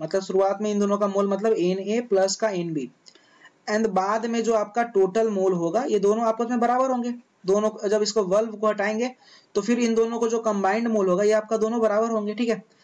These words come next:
लेकिन अब बात करेंगे एनए, जब starting में जब ये valve close था, जब valve close था तो यहाँ का pressure कितना है, तो यहाँ का आपका pressure दे रखा है one into, one into ten का power five है,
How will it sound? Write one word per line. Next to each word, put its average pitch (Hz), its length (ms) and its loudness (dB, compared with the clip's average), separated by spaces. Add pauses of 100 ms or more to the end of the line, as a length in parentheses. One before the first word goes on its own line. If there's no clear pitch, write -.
(300)
लेकिन 226 180 2
अब 226 80 0
बात 208 240 0
करेंगे 226 300 -2
एनए, 214 520 2
जब 190 160 2
starting 196 460 -2
में 220 100 2
जब 214 160 0
ये 220 80 4
valve 214 360 0
close 196 440 2
था, - 220 -12 (360)
जब 196 140 0
valve 226 360 0
close 226 320 2
था 220 80 2
तो 220 120 0
यहाँ 208 240 0
का 226 80 0
pressure 220 360 0
कितना 226 280 -2
है, 247 60 -2
तो 233 80 0
यहाँ 196 200 -2
का 208 120 2
आपका 202 220 0
pressure 202 420 -2
दे 196 100 2
रखा 180 200 0
है 220 60 2
one 190 220 -2
into, 202 320 0 (180)
one 202 200 0
into 214 320 -2
ten 202 140 -2
का 220 60 0
power 214 200 0
five 233 280 -2
है, 254 100 -4